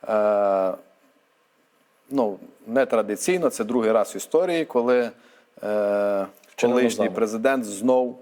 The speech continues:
Speaker 1: іде
Speaker 2: А.
Speaker 1: у президенти, тобто і, і до, ніколи ще не вигравав. І, е, здійснює замах хто?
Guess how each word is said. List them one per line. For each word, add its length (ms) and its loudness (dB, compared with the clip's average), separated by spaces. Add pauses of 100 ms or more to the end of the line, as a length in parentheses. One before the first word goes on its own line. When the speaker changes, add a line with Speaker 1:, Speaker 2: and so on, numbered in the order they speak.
(140)
Speaker 1:
іде 400 0 (120)
Speaker 2:
А. 160 -2 (300)
Speaker 1:
у 120 -8
президенти, 880 -2
тобто 640 -2 (1400)
і, 100 0
і 240 0
до, 200 -2
ніколи 400 0
ще 180 -4
не 140 -2
вигравав. 580 0 (540)
І, 120 -2
е, 920 2 (1300)
здійснює 640 -2
замах 380 2
хто? 360 -2